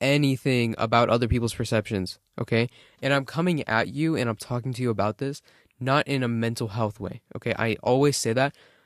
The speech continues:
I'm never coming at you in a mental health, like, protect your peace way. I'm coming at you like, this is, like, um, this is objectively, this is what it is, and you literally can't do anything about it, so just forget about it, you know? It's kind of similar to, um,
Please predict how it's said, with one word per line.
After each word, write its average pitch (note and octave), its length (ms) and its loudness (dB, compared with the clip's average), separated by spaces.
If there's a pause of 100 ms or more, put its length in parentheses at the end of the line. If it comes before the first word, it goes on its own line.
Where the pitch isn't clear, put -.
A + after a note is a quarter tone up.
(120)
I'm C3 240 0
never C#3 240 4
coming C3+ 280 -2
at A#2+ 120 0
you A#2+ 100 -6
in A2+ 140 0
a G#2+ 60 2
mental A2 400 0
health, A2 240 -2
like, A2 140 -4
protect A#2+ 340 -4
your A2+ 80 -4
peace - 260 -6
way. C#3+ 180 -2 (440)
I'm B2 120 -2
coming C#3 280 -8
at A2+ 140 -6
you A2 120 -6
like, G#2 180 -6 (760)
this C#3 340 0
is, G#3 240 0 (300)
like, C#3 280 0
um, A#2+ 300 -2
this C3 180 0
is D#3 140 -6
objectively, C#3+ 680 -2
this A#2 320 -6
is B2 80 -4
what A2+ 180 -4
it F#2+ 120 -6
is, C3 260 -4
and A2 220 -6
you A2+ 160 -8
literally A2 300 -8
can't A2 240 -6
do G#2 120 -4
anything G#2 240 -8
about G#2+ 200 -2
it, - 80 -14
so - 80 -8
just G#2+ 200 -8
forget G#2+ 260 -6
about F#2+ 220 -6
it, - 120 -14
you A2+ 80 -6
know? A2 200 -8 (1500)
It's D3 180 -4
kind E3 200 2
of F#3 80 -2
similar C3 360 -2
to, A#2+ 440 -4
um, G#2+ 280 -2